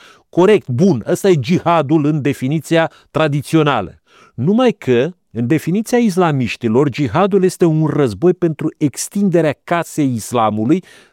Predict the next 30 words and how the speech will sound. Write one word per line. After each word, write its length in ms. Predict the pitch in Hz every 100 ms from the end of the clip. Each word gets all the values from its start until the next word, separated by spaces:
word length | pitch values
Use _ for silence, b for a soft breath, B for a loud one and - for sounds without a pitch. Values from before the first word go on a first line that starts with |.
| _
pe 100 | 131
cât 140 | -
mai 140 | 190 180
multe 240 | 185 190
teritorii. 680 | - 180 185 - 143 90 - _
Adică 320 | - 135 160 - _
cucerirea 760 | - 170 - 185 170 220 233 190
unor 240 | 156 147
teritorii, 640 | - 143 117 92 113 110 160
transformarea 680 | - 165 147 151 165 208 190
acestor 360 | 170 160 170
teritorii 640 | - 151 117 - 131 175 b b b -
într-un 240 | 139 165
fel 140 | 165
de 100 | 196
teritorii 480 | 180 165 139 190 196
guvernate 1160 | 131 139 156 156 151 160 214 220 - 147 127 92 -
în 260 | 110 123
mod 180 | 139 170 _
total 420 | 165 - 220 240
de 120 | 175
către 460 | - 202 202 214 - _
șaria. 720 | - - 180 185 170 101 - _ _ _ _
Impunerea, 920 | 160 165 - 269 269 202 165 185 214 -
să 140 | -
spun 180 | 139 190
așa, 180 | 156 196
unei 220 | 185 170 -
conduceri 760 | 165 135 104 185 196 - 139
militare, 1000 | 117 123 160 151 139 - 165 170 180 202